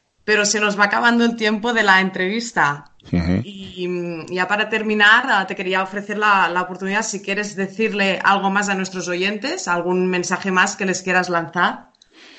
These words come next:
Speaker 2: Bueno, pues que, que, que ya que, ya que nos están escuchando, pues que entren ya mismo <laughs> a creatirural punto com,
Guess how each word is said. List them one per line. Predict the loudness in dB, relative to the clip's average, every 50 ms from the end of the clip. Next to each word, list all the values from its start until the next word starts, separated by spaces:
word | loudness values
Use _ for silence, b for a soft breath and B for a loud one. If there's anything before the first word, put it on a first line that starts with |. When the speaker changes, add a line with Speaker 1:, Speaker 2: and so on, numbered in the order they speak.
| B B B B B B B _
Speaker 2:
Bueno, | 2 2 2 2
pues | 2 0 -4 -2
que, | 0 0 2 2 2 -2 _
que, | -4 -2 0 2 2 0 0 -2 -2 -4 -6
que | -6 -6 -4 -2 -2 -2 -2 -2 -4 -4 -4 -4 -4 -4 -4 -6 -4 -2
ya | 0 2 2
que, | 2 2 4 4 4 6 4 2 2 0 0 -2
ya | -2 -2 0
que | 2 4
nos | 4 4 4
están | 4 4 4 4
escuchando, | 4 2 2 2 4 4 4 4 4 4 4 4
pues | 4 2 4 2
que | 0 0 0 2 2 2 2 2 2
entren | 2 2 2 2 2 2 4 4 2 2 0 0 0 2
ya | 4 4 6
mismo | 6 4 4 2 2 0 0 0 -4 -6 -8 -10
<laughs> | -16 -14 -10 -4
a | -4 -4
creatirural | 0 2 4 4 4 4 4 4 4 6 6 6 4 4
punto | 2 2 0 0 0 0 0
com, | 0 2 2 2 0